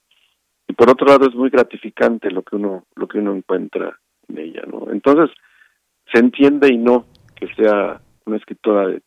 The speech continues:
de tirajes cortos. Por fortuna sí, ha seguido circulando desde, desde su muerte hace once, once años. Sus libros están, están disponibles en esta antología de Malpaso, por ejemplo, de Puertos Reunidos,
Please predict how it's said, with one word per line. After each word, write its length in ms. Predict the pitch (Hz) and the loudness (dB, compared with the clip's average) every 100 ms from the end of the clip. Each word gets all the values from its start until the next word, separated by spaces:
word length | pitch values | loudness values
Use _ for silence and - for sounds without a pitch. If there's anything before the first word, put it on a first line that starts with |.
| _ | _
de 80 | - | -10
tirajes 460 | - 95 104 - 98 - | -10 -4 -4 -4 -16 -6
cortos. 440 | 101 - - 98 _ _ _ _ _ _ | -6 -6 -12 -12 _ _ _ _ _ _
Por 160 | - 104 | -2 0
fortuna 460 | - 107 - 117 117 - | 0 -2 -2 0 0 0
sí, 160 | - - 104 | -8 -6 -2
ha 140 | 104 | -2
seguido 300 | 110 107 107 | -4 -2 -2
circulando 800 | - 95 - 98 101 98 101 98 | -2 -10 -4 0 2 2 -2 -4
desde, 360 | 92 - - 85 _ _ _ | -4 -10 -16 -20 _ _ _
desde 440 | 90 _ 90 - - _ _ _ _ _ _ _ _ _ | -20 _ -16 -16 -20 _ _ _ _ _ _ _ _ _
su 140 | - 92 | -14 -4
muerte 360 | 101 110 - | 0 0 2
hace 200 | 107 - | -2 0
once, 360 | 104 101 - 101 | -4 -2 -6 -4
once 300 | 101 101 - | -4 -6 0
años. 380 | 98 95 98 117 - - - | 0 0 -2 -6 -8 -18 -16
Sus 160 | 98 | -12
libros 260 | 104 110 110 101 | -6 -4 -4 -6
están, 480 | - 107 98 104 _ _ _ _ _ _ _ | 0 2 2 -2 _ _ _ _ _ _ _
están 320 | - - 110 107 | -16 -2 0 0
disponibles 720 | 104 - 101 107 107 113 123 - | -6 -4 -2 0 -2 -2 -6 -8
en 120 | - 95 | -10 -10
esta 200 | 101 98 | -6 -8
antología 520 | 90 90 92 104 98 | -4 -6 -4 -2 -4
de 160 | 87 | -2
Malpaso, 540 | 90 87 92 101 98 - | -4 -4 -2 0 0 -2
por 160 | - 76 | -14 -16
ejemplo, 240 | _ 95 | _ -12
de 60 | 87 | -6
Puertos 380 | 101 - 98 | -6 -4 -4
Reunidos, 420 | 92 95 113 107 | -2 -2 -2 -2